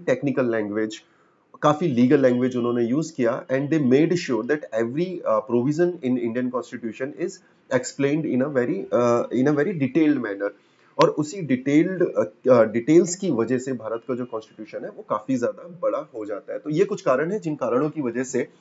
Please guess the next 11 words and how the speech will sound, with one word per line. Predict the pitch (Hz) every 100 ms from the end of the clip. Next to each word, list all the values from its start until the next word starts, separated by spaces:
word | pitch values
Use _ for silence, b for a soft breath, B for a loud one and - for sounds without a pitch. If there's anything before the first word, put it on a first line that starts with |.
| b b b -
Indian | 160 190 220
constitution | 165 - 147 123 160 208
काफी | 127 120 147
ज्यादा | 123 151
बल्की | 139 131 131 131 156
हो | 117
जाता | 110 110 117
है, |
काफी | 123 104 -
ज्यादा | 113 98 156
बड़ा | 151 110 113 143 170